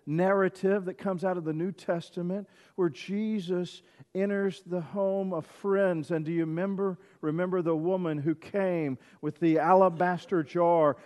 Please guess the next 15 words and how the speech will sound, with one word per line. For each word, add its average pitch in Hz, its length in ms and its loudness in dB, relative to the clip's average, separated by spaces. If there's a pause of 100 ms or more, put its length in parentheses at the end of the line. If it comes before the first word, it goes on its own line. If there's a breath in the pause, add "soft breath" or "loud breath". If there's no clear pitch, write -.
(100)
of - 200 -6
costly 190 720 0
perfume? 170 760 -2 (400 loud breath)
And 175 220 0
she - 180 -6
came 180 720 0 (400 loud breath)
and 160 200 0
she 170 240 -6
poured 214 540 0
it 143 220 0
on 139 180 -8
the 131 100 -10 (200)
feet 208 340 -6
of 131 140 -8
Jesus. 185 580 -14